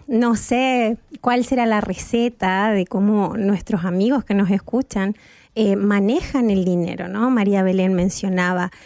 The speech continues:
eh, lo ponen todo en un fondo común, eh,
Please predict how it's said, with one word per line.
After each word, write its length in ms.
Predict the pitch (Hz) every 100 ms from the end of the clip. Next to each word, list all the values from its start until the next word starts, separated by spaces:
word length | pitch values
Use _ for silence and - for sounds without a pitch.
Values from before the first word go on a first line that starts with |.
| - -
eh, 360 | 214 190 175 - -
lo 180 | 208 202
ponen 320 | 185 285 247 226
todo 240 | 220 208
en 80 | 196
un 80 | 196
fondo 280 | 196 175 170
común, 640 | 170 190 277 269 254 247 - - -
eh, 460 | 226 208 185 185